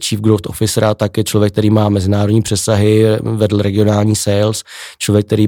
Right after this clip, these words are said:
si prošel Salesforcem, eh, a agen-, agenturou Merkle a vlastně naším cílem je, eh, se podívat spíše za hranice a trošku se dívat, eh, globálně na, na příležitosti, eh,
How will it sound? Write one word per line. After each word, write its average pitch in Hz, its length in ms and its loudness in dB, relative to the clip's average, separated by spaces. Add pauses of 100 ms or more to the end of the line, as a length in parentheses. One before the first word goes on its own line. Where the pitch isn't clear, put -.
si - 160 -4
prošel 110 320 -2
Salesforcem, 110 800 0 (360)
eh, 104 40 4 (400)
a 95 160 -4
agen-, 107 300 0
agenturou 107 480 0
Merkle 107 460 2 (340)
a 104 60 -4
vlastně 104 260 2
naším 113 260 2
cílem 107 360 2
je, 104 340 4
eh, 104 1000 -2
se - 200 -6
podívat 107 420 2
spíše 110 300 -2
za 104 100 2
hranice 101 440 2
a 107 60 2
trošku - 240 -8
se 110 140 -2
dívat, 101 320 0
eh, 110 60 0 (300)
globálně 104 540 2
na, 98 200 -2
na 107 140 -2
příležitosti, 104 880 0
eh, - 420 -10